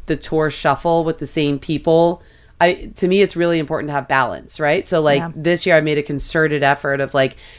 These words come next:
Speaker 1: inviting my friends out to, like, certain events that I know would be really fun if I have my friends there. And it just, like, gives me the space I need to not make my life my entire, like, my job my entire life, which I think is really easy to do, right? When
Speaker 2: Yeah.
Speaker 1: you're,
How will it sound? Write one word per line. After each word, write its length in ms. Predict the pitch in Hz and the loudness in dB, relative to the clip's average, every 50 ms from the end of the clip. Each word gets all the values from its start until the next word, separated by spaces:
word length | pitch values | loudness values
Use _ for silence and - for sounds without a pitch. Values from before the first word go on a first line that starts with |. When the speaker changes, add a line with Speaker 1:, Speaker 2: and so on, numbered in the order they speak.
| - - - | -20 -8 -4
Speaker 1:
inviting 420 | 156 156 143 156 151 156 160 160 165 | -4 0 2 4 4 4 4 4 2
my 140 | 147 139 | 2 0
friends 320 | 139 - 151 147 147 143 131 | 0 0 0 0 0 2 2
out 320 | 131 123 123 123 - - - | 2 2 4 2 0 -2 -4
to, 100 | 160 147 | -2 0
like, 160 | 139 135 - | 0 -2 -2
certain 260 | - - 151 131 147 | -2 -2 -2 0 0
events 340 | 151 139 147 135 131 127 - | -2 2 4 4 4 4 2
that 80 | - 139 | 0 0
I 80 | 139 | 2
know 200 | 135 143 143 139 | 2 4 4 6
would 100 | 143 143 | 4 4
be 100 | 139 143 | 4 0
really 300 | 131 139 151 147 143 147 135 | -2 0 0 2 2 0 0
fun 360 | - 151 139 131 123 127 131 | 0 0 0 2 0 -2 -4
if 120 | 131 - | -4 -2
I 60 | 139 135 | -2 0
have 180 | 143 139 139 | 0 0 0
my 120 | 147 135 131 | 0 -4 -4
friends 400 | - - 135 135 135 131 127 - | -2 -2 -2 -2 -2 -2 0 2
there. 240 | 139 127 120 117 | 2 2 4 2
And 100 | 120 123 | 0 -2
it 80 | 117 143 | -4 -6
just, 160 | 147 - 151 | -6 -4 -2
like, 140 | 165 151 139 | 0 0 2
gives 200 | 147 160 165 165 | 2 0 2 2
me 80 | 185 156 | 0 0
the 120 | 143 135 | 0 -2
space 580 | - - - 147 135 143 190 - - - - - - - - - - - - _ - - | -4 -4 -2 0 0 0 0 -4 -6 -12 -14 -16 -20 -20 -20 -20 -20 -20 -20 _ -2 -2
I 140 | 170 165 | 0 0
need 420 | 156 151 147 147 151 156 156 151 - | 0 -2 -2 -2 -2 -2 -2 -4 -6
to 520 | - - 180 170 156 151 147 147 147 139 - - | -8 -4 0 2 2 2 4 2 2 0 0 -2
not 400 | 160 151 151 147 160 - - - | -2 0 2 4 2 2 0 -4
make 340 | 160 156 151 147 139 - 147 | -4 -2 -2 -2 -4 -6 -4
my 460 | 147 139 135 135 135 139 135 135 - - - - - - _ - | -2 2 2 2 2 2 0 -4 -8 -16 -20 -20 -20 -20 _ -8
life 460 | - 147 143 143 143 156 165 - - | -4 0 2 2 2 2 0 -4 -2
my 120 | 147 135 131 | -2 0 0
entire, 520 | 131 127 - 139 135 127 123 127 131 131 _ _ - - - _ _ - | 0 -2 -2 -2 -2 0 0 -2 -6 -8 _ _ -20 -20 -20 _ _ -4
like, 160 | - 156 143 | -2 -2 0
my 160 | 139 139 143 | 0 0 -2
job 320 | 139 135 151 135 135 139 139 | 0 0 2 2 2 2 2
my 120 | 139 131 | 0 -4
entire 360 | 127 123 - 139 123 120 120 | -4 -4 -4 -2 -2 -2 -2
life, 320 | 117 120 123 107 - - - - | -2 -2 -2 -2 -4 -6 -6 -4
which 160 | 147 147 151 | -4 -2 0
I 60 | 147 | 0
think 140 | 156 160 165 | 2 2 2
is 100 | 156 156 | 2 4
really 220 | 165 170 170 170 | 4 6 6 4
easy 300 | - 190 180 147 170 170 | 4 2 -2 -2 -2 -4
to 100 | 147 147 | -4 -2
do, 340 | 143 170 165 143 127 - - | 2 4 4 4 4 0 -2
right? 280 | 98 147 143 147 160 - | 0 2 4 4 2 2
When 180 | 156 147 143 131 | 0 0 0 0
Speaker 2:
Yeah. 220 | - - 143 143 | 2 4 4 4
Speaker 1:
you're, 120 | 143 - | 2 0